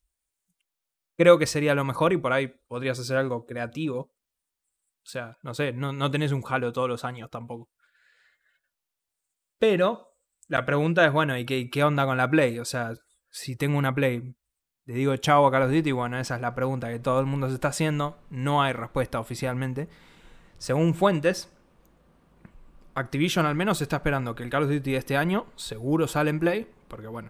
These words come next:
ya lo están haciendo y, y la compra no se va a finalizar este año.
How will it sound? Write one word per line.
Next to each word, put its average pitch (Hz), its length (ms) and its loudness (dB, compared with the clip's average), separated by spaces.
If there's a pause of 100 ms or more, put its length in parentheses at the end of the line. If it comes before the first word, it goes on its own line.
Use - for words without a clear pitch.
ya 110 140 -14
lo 110 60 -14
están 120 240 -4
haciendo 135 520 -2
y, 113 180 -8 (160)
y 117 260 -8
la 113 140 -8
compra 120 320 -2
no 120 200 -6
se - 180 -6
va 117 280 0
a 110 60 -8
finalizar 117 720 -8
este 135 180 -6
año. 135 320 -4